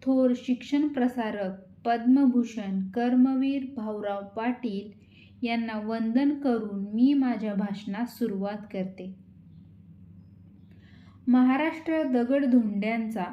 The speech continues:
कडे कपारींचा देश. भले रत्नांच्या खाणी या मातीत नसतील, परंतु पृथ्वी मोलाची लाख नवरत्ने याच मातीत जन्माला आली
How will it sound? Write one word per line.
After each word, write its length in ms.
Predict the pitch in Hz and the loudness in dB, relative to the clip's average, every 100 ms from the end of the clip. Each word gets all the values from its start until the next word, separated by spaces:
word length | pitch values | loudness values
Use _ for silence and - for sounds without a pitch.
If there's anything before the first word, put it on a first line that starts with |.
| - - - - | -12 -20 -20 -6
कडे 260 | 254 247 277 | 2 2 2
कपारींचा 800 | - 233 196 220 247 262 247 233 | -2 -6 -4 0 4 6 4 0
देश. 360 | 190 180 - - - | -2 -4 -10 -20 -4
भले 640 | 190 196 202 226 208 - - - | 0 0 0 -2 -4 -8 -20 -10
रत्नांच्या 640 | 226 226 - 262 285 277 311 311 | -6 -4 0 2 2 2 -2 0
खाणी 380 | 247 240 269 269 | 0 4 4 4
या 140 | 254 | 2
मातीत 460 | 247 214 202 240 247 - | 2 -2 -6 -2 -2 -2
नसतील, 680 | 196 196 - 240 214 190 - - - - - - | -4 -6 -6 -6 -4 -6 -10 -20 -20 -20 -16 -4
परंतु 540 | 202 226 247 247 240 214 - - 269 | 0 4 6 6 2 -6 -10 -8 0
पृथ्वी 420 | 247 247 294 311 | 0 2 0 2
मोलाची 800 | 294 262 247 254 254 254 208 208 | 4 4 4 2 0 -2 -2 -4
लाख 320 | 214 254 277 | -6 -4 2
नवरत्ने 1040 | 247 226 226 269 269 254 202 214 247 - - - - | 2 2 0 -2 -2 -6 -6 -8 -12 -16 -20 -18 -6
याच 440 | 220 233 247 254 | -2 0 -2 -2
मातीत 560 | 285 262 226 226 202 233 220 | 2 2 2 -4 -8 -6 0
जन्माला 540 | 240 196 196 208 202 | 0 0 -4 -6 -8
आली 260 | 196 185 | -6 -4